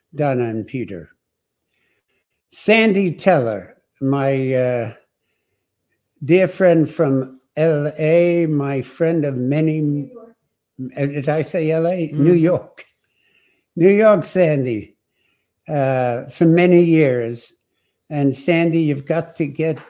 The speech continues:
Speaker 1: well, my dear friend, and you will, slowly but surely. And, uh, we love you. We do, especially me, my friend.
Speaker 2: Well, me too.
Speaker 1: And Je-, Jefferson as well.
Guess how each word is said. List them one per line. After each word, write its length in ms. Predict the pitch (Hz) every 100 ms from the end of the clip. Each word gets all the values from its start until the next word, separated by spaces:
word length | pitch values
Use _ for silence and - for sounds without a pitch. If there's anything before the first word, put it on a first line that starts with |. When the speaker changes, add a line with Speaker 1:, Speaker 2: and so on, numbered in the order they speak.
| _
Speaker 1:
well, 340 | 127 147 156 147
my 260 | 131 123
dear 300 | 120 131 113 107
friend, 440 | _ 110 - 101 _ -
and 240 | 143 147
you 120 | 143 131
will, 420 | 151 156 113 104 _ _ _ _
slowly 720 | - - 151 160 175 175 170
but 220 | 156 151
surely. 600 | 151 - 135 127 120 117
And, 360 | 117 120 117 117
uh, 220 | 123 110 - _ _ _ _ _ _ _ _ _
we 160 | 170 170
love 280 | 156 185 147
you. 320 | 123 101 90 _ _ _ _ _ _ _
We 240 | 127 127
do, 380 | 113 113 175 170
especially 760 | 151 131 - 156 139 - 151 123
me, 340 | 110 104 104 -
my 220 | 107 101
friend. 440 | - 104 98 98 _ _ _ _
Speaker 2:
Well, 220 | 190 123
me 160 | 143 139
too. 260 | - 107 101 _ _ _ - -
Speaker 1:
And 260 | 131 127
Je-, 300 | 117 143 131 127
Jefferson 640 | 143 139 156 - 175 143
as 260 | 135 117 127
well. 380 | 113 92 82